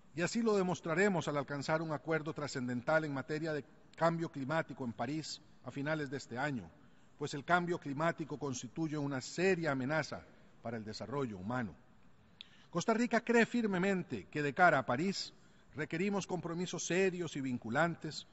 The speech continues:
compromisos con un enfoque centrado en las personas y respetuoso de sus derechos, que involucre una acción climática integrada, no solo una, a, pa-, por parte de los gobiernos, sino de los diferentes sectores económicos y sociales.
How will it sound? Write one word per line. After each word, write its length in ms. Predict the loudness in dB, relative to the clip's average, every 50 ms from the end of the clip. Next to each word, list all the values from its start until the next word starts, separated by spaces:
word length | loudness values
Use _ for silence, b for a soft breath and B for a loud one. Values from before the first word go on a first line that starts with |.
| b b b b
compromisos 640 | b -6 -4 -2 -2 -2 0 0 0 0 0 -2 -2
con 180 | -4 -4 -2
un 80 | -2 -2
enfoque 380 | -2 -2 -4 -4 -6 -6 -6 -6
centrado 460 | -6 -6 -6 -2 2 2 4 4 2
en 80 | 0
las 140 | -2 -4 -6
personas 680 | -8 -10 -10 -4 0 0 2 2 2 0 -4 -6 -8 -14 B B B B B B B
y 60 | -8
respetuoso 720 | -4 -4 -4 -4 -4 -6 -4 0 0 0 0 0 0 -2 -4
de 100 | -4 -6
sus 200 | -8 -10 -10 -6
derechos, 580 | -2 0 0 0 0 -2 -6 -10 -10 -12 -14 b b b b b b b b
que 120 | 0 0
involucre 580 | 2 2 2 0 2 2 2 2 2 2 0 0
una 160 | 2 2 0
acción 280 | 0 0 0 0 0 -2
climática 580 | -4 -4 -4 0 2 2 2 0 -2 -8 -6
integrada, 640 | -6 -6 -4 -4 2 6 10 10 10 10 8 4 0
no 160 | -2 -4 -4
solo 260 | -2 -2 0 0 0
una, 200 | 0 0 -2 -4 -6 -8 -6
a, 140 | -6 -6 -6
pa-, 180 | -6 -8 -12 -10
por 220 | -8 -8 -8 -2
parte 340 | 4 6 6 6 6 2 -4
de 80 | -2 -2
los 180 | -2 -4 -6
gobiernos, 640 | -6 -6 -2 0 0 0 0 -2 -4 -8 -8 -12 -16 b b b b b
sino 280 | b -4 -2 -2 0 0
de 60 | 0
los 140 | -2 -2 -4
diferentes 480 | -4 -4 -4 -2 -2 -2 -4 -4 -6 -6
sectores 400 | -6 -6 -4 -4 -2 -2 -4 -6
económicos 640 | -8 -6 -4 -4 -4 -4 -6 -6 -8 -10 -12 -14 b b b b
y 60 | b -8
sociales. 640 | -8 -6 -4 0 0 0 0 0 -4 -16 -20 -20